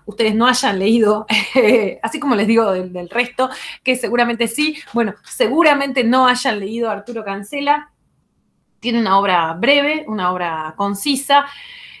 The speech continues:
Eh, sin lugar a dudas, eh, es una obra que fue ignorada durante muchas décadas. Recién hacia,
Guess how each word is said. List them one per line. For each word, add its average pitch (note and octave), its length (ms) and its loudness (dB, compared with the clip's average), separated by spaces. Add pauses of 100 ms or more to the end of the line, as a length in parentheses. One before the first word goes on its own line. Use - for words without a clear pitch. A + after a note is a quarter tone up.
Eh, G#3 1080 0
sin D4 240 0
lugar B3+ 220 2
a A#3 60 2
dudas, A#3 680 0 (140)
eh, F#3+ 720 -2 (760)
es C4+ 120 -8
una B3+ 260 2
obra C4+ 180 4
que G3 220 -4
fue B3+ 280 0
ignorada A#3+ 580 4
durante F#3+ 360 -2
muchas G#3 300 -4
décadas. C#4+ 640 2
Recién B3+ 360 -8
hacia, F#3+ 600 -8